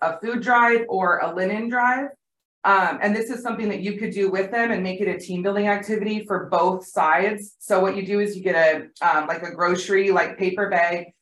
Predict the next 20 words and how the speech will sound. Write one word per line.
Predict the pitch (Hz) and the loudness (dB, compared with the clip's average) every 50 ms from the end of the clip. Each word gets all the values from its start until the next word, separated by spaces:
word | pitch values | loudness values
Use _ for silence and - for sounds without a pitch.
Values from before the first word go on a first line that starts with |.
| _ _ - | _ _ -8
and | 185 190 | -6 -4
you | 185 180 180 | -4 -4 -4
print | - 185 175 180 208 | -4 -6 -4 0 2
out | 196 185 185 190 | 2 4 4 2
a | 185 | 0
piece | - 190 190 - | -2 -4 -4 -4
of | 202 - | -4 -4
paper, | - 170 160 151 156 156 160 160 - - - | -4 -4 -4 -2 0 0 0 0 -2 -6 -4
and | 190 190 | 0 2
you'll | 196 190 | 2 4
get | 196 214 208 | 4 6 6
all | 196 196 190 | 6 6 4
the | 190 185 | 2 -2
information | 185 185 - 180 170 170 165 165 - 175 156 156 | -2 -4 -6 -10 -10 -8 -8 -10 -10 -10 -12 -8
for | - 175 156 | -6 -4 -2
this. | 151 143 151 - - - | 0 0 -2 -2 -6 -6
And | - 180 180 | -2 0 2
on | 185 196 214 | 2 2 2
the | 214 | 0
paper, | 208 190 202 190 196 208 202 202 202 202 - - | 0 4 4 4 4 4 2 2 0 -2 -4 -12